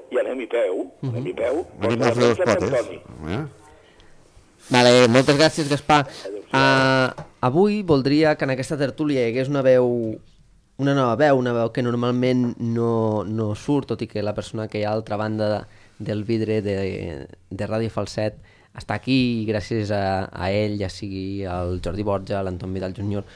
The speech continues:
Speaker 2: o qui sigui, arribem. Però avui, eh, hi ha el Gerard Sánchez i per una gran bola d'aquelles que passen poques vegades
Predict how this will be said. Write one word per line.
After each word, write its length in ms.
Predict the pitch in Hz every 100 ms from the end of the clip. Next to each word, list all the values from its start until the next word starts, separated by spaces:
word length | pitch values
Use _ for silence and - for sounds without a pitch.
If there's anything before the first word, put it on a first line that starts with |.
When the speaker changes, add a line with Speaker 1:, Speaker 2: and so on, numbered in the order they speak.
| - -
Speaker 2:
o 140 | 104 104
qui 140 | 110
sigui, 400 | - - 117 120 131 - - _
arribem. 540 | - 107 101 107 127 110 -
Però 140 | 131
avui, 320 | 131 185 190 202
eh, 640 | - 123 117 117 110 104 101 87
hi 80 | 120
ha 60 |
el 60 | 139
Gerard 240 | 160 135
Sánchez 500 | - 151 139 123 131 - - -
i 480 | 113 110 107 104 98
per 100 | 95 98
una 140 | 127
gran 200 | 120 113 110
bola 300 | 110 110 107 104
d'aquelles 380 | 101 104 101 -
que 80 | 107
passen 240 | 101 113
poques 220 | 107 104
vegades 400 | 98 101 107 104